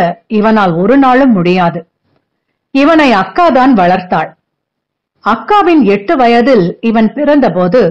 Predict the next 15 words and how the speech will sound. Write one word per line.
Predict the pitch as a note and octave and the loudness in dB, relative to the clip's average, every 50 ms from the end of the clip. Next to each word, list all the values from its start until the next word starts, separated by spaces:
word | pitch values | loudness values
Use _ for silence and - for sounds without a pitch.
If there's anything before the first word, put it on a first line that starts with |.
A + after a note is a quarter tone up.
| F3 - _ _ _ _ _ _ _ _ - | -4 -8 _ _ _ _ _ _ _ _ -4
அம்மாவை | F#3 G3+ A#3 D4 F#4+ G4+ G4+ F#4 E4+ C#4+ | -2 0 2 2 2 2 2 2 2 0
விட | A3+ A3+ G3+ A3+ B3+ A3 | 0 0 0 0 0 0
அதிகமாக | F#3+ F#3 G#3+ B3 C#4+ C4+ A#3+ A3 G3+ G3+ G3+ B3+ | 0 0 0 0 0 0 0 2 0 0 0 0
அவனை | B3+ A3 G3 G3+ G#3 G3+ F#3 F3+ F3+ | 0 0 0 0 0 0 -2 -4 -4
தூக்கி | - B3 C#4 C#4+ C#4 - - G#3+ G3+ A3+ A#3 - | -2 -2 -2 -2 -2 -4 -4 -2 -2 -2 -2 -2
குளிப்பாட்டி | - A3+ A#3 B3+ C#4+ C#4+ C4+ A#3 F#3+ F#3 F3 G#3 G#3+ A#3 | -2 0 0 0 0 0 0 -2 -2 0 -2 -2 0 0
உணவூட்டியது | G#3 F3+ G#3 A3 C#4 D#4 C4+ B3+ A#3+ A#3+ A#3+ G3+ F3+ F#3 F3+ G3 G#3+ F3+ D#3+ - - - | 0 0 0 0 0 0 0 -2 -2 -2 -2 -4 -2 -2 -2 -2 -2 -2 -2 -6 -8 -6
அவள்தான். | F3+ F3 F3 A3 A#3 G#3+ F3 G3+ G#3 G#3+ - - _ _ _ _ _ _ _ _ _ _ _ _ _ _ _ _ _ _ _ _ - | -4 -4 -2 0 -2 -2 -2 -2 -4 -4 -4 -8 _ _ _ _ _ _ _ _ _ _ _ _ _ _ _ _ _ _ _ _ -8
இப்பவும் | C#4 E4 E4 - - A4+ A4 G4+ F#4 D#4+ - | -8 -8 -8 -8 -8 -6 -6 -6 -6 -8 -8
கூட | - A3 A3 A3 A3+ A#3 G3+ E3 F3 - _ _ _ _ _ _ _ _ - | -6 -6 -6 -4 -4 -4 -6 -8 -10 -14 _ _ _ _ _ _ _ _ -10
தனக்கொரு | - D4+ D#4 F4+ F4+ F4+ E4+ D#4+ D#4 D#4 | -8 -6 -6 -6 -6 -6 -6 -6 -6 -8
குழந்தை | - D#4+ D#4+ F4+ G4+ G4+ G4 G4+ F4+ | -8 -8 -6 -6 -6 -6 -6 -8 -8
பிறந்த | - - - D#4 E4 G4 G4 F4+ G4 | -8 -8 -8 -6 -6 -6 -6 -6 -8
பிறகு | F#4+ G4+ G#3+ F#3+ F#3+ F#3+ F#3+ F#3 | -8 -6 -6 -6 -6 -6 -6 -8
கூட | F#3 G#3 G3+ G3+ G3+ | -8 -8 -8 -6 -6